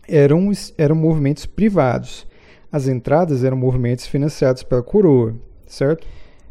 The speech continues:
E esses movimentos aí particulares, eles tinham, ah, eles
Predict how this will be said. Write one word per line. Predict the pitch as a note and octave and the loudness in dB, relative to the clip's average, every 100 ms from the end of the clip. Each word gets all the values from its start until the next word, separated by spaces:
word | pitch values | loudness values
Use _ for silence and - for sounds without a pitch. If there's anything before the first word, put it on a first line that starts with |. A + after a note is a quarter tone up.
| - | -4
E | A3+ A#3 | -2 0
esses | D4 - G#3+ | -2 -4 -6
movimentos | F3+ D#3 C#3 B2+ B2 - | -4 -4 -2 -4 -4 -4
aí | B2 | -4
particulares, | A#2 B2+ A#2+ - - A#2+ G3 D#3 B2+ D#3 | -2 -2 -2 -4 -2 -2 -2 -4 -8 -6
eles | E3+ - | -6 -8
tinham, | - F#3+ G3 G3 | -10 -6 -6 -4
ah, | D3+ C#3 - | -4 -6 -6
eles | D3 D#3 C#3+ | -8 -10 -12